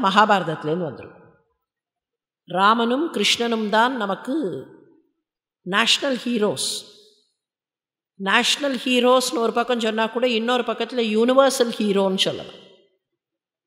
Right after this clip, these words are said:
யுனிவர்சல் ஹீரோஸ். நம்முடைய வாழ்க்கை எப்படி வாழ வேண்டும்ங்கிறத ஒருத்தர் வாழ்ந்து காட்டினார், இன்னொருவர் நமக்கு அதையெல்லாம்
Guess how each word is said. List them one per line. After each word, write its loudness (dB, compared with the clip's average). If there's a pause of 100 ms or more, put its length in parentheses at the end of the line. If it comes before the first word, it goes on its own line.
(340)
யுனிவர்சல் 2
ஹீரோஸ். -4 (1000)
நம்முடைய 6
வாழ்க்கை 4
எப்படி 4
வாழ 4
வேண்டும்ங்கிறத 2 (100)
ஒருத்தர் 2
வாழ்ந்து 4
காட்டினார், 2
இன்னொருவர் 0
நமக்கு -2
அதையெல்லாம் 2